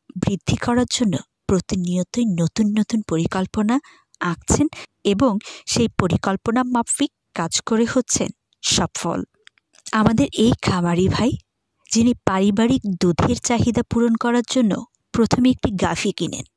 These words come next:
তারপর একটি থেকে দুটি। পারিবারিক দুধের চাহিদা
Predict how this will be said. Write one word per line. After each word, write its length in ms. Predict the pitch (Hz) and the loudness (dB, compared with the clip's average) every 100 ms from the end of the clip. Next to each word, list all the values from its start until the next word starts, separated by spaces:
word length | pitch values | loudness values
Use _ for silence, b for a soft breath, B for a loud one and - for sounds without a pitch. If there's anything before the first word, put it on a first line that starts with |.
| _ _ _ _ | _ _ _ _
তারপর 420 | - 156 - 240 285 B B B - | -4 -4 0 0 0 B B B -4
একটি 360 | 220 208 - 254 | -2 -2 -2 0
থেকে 340 | - 285 - - - _ 170 | 0 0 0 -2 -6 _ -2
দুটি। 360 | 180 156 - - _ _ _ b b b b b b _ | -2 -2 -4 -8 _ _ _ b b b b b b _
পারিবারিক 480 | - 208 220 262 294 202 | -2 0 2 2 2 2
দুধের 320 | 208 196 285 | 0 2 0
চাহিদা 380 | - 269 240 254 | 0 0 2 0